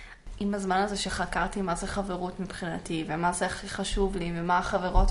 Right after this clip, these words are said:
והחברים שאני רוצה מסביבי, זה כאילו נתן לי ביטחון לזה שכל חברות שלי תהיה שונה,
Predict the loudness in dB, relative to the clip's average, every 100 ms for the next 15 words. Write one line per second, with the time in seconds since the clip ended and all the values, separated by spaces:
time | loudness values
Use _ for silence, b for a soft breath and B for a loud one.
0 | 4 -2 -2 -4 -4 -6 -6 -6 -4 -4
1 | -4 -4 -6 -4 -6 -8 B B B B
2 | B -8 -4 0 0 0 2 0 2 0
3 | -2 -4 0 0 0 -4 -4 -4 -4 -4
4 | -8 -14 -16 -16 -18 -18 -4 4 4 6
5 | 4 4 0 2 2 2 -2 -2 -2 -2
6 | 0 -2